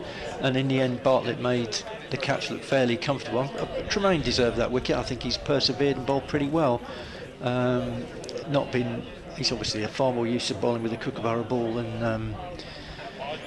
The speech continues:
than, uh, anyone else, um, out there today,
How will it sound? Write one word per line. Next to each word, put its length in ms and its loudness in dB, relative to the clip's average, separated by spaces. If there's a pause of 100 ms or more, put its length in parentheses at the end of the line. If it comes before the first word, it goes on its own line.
(240)
than, 320 2
uh, 680 2
anyone 260 4
else, 320 4 (440)
um, 320 2 (100)
out 220 2
there 140 6
today, 380 6